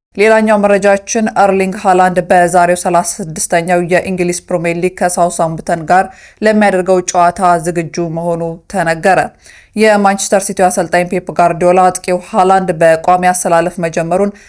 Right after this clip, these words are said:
እርግጠኛ አለመሆናቸውን ግን ተናግሯል። ሃላንድ ሲቲ በርንማውዝን ባሸነፈበት የኤፍ ኤ ካፕ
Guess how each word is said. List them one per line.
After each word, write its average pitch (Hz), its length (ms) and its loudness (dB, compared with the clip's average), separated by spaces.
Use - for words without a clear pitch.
እርግጠኛ 196 540 0
አለመሆናቸውን 175 800 -2
ግን 175 220 -4
ተናግሯል። 165 600 0
ሃላንድ 214 380 2
ሲቲ 220 460 -4
በርንማውዝን 175 680 0
ባሸነፈበት 180 760 -2
የኤፍ 180 240 -2
ኤ 180 100 -6
ካፕ 165 240 -4